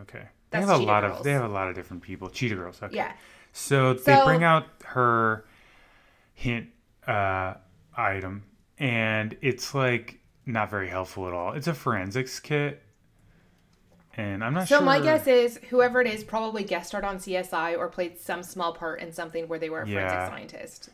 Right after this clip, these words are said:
Speaker 1: And do you remember what she said about it? She, I
Speaker 2: No.
Speaker 1: don't think she said anything. I
Speaker 2: A lot of
Speaker 1: think
Speaker 2: times they don't really say anything
Speaker 1: Yeah.
Speaker 2: about their items. Um,
Speaker 1: And honestly, her performance was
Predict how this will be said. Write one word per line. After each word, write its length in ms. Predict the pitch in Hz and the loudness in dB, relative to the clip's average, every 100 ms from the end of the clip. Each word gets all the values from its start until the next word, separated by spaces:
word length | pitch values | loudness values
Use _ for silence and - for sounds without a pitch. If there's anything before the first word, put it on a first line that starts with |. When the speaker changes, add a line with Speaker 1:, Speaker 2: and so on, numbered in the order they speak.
| - | -6
Speaker 1:
And 120 | 117 | -2
do 60 | |
you 100 | 143 | 0
remember 240 | 180 175 165 | 0 0 0
what 120 | 147 | -2
she 120 | - | -4
said 200 | 131 139 | -2 0
about 260 | 131 135 131 | 2 0 0
it? 220 | 131 - _ _ _ _ _ - | -4 -8 _ _ _ _ _ -14
She, 100 | 196 | -8
I 20 | |
Speaker 2:
No. 220 | 127 113 | -4 -4
Speaker 1:
don't 100 | 113 | -4
think 140 | 113 104 | -8 -10
she 100 | 98 | -8
said 180 | 104 | -6
anything. 540 | 92 90 82 87 87 - | -6 -6 -8 -8 -10 -8
I 40 | 226 | 2
Speaker 2:
A 80 | |
lot 160 | 254 269 | 4 4
of 60 | 370 | 2
Speaker 1:
think 80 | 415 | -4
Speaker 2:
times 100 | 359 | -2
they 80 | |
don't 200 | 294 294 | -2 -2
really 260 | 175 180 190 | -4 -6 -6
say 260 | 196 190 165 | -6 -4 -4
anything 340 | 160 180 208 | -6 -10 -6
Speaker 1:
Yeah. 100 | 202 | -2
Speaker 2:
about 460 | 190 185 190 - - | 0 0 0 -4 -12
their 140 | 214 214 | -8 -6
items. 600 | 202 214 214 220 226 - _ _ _ _ _ - | -4 -6 -8 -10 -16 -20 _ _ _ _ _ -6
Um, 400 | 196 175 - - _ _ _ _ | -4 -4 -8 -18 _ _ _ _
Speaker 1:
And 280 | 135 123 127 | -4 -2 2
honestly, 480 | 127 156 202 214 190 | 4 4 2 -2 -2
her 140 | 160 | -2
performance 560 | 196 220 220 151 143 143 | -2 -4 0 0 0 -2
was 500 | 113 98 - - | -4 -4 -10 -14